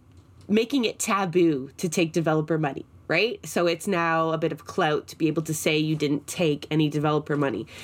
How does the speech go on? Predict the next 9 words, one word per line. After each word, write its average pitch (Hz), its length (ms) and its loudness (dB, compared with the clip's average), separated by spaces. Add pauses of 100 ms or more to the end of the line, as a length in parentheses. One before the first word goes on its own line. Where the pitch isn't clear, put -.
(160)
So - 280 -2 (260)
we 214 160 0
can 208 180 0
continue 185 520 0
on 156 80 2
that 139 180 0
kind 151 220 -4
of 160 160 -6
work. 113 400 -4